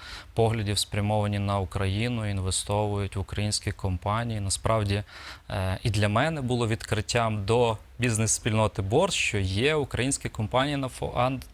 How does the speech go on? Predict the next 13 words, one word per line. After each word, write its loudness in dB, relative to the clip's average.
акції -2
на 2
фондовому 0
ринку. -2
І, -2
власне, 0
так -2
багато -2
інвесторів -2
зараз -2
в -12
цілому -2
світі -4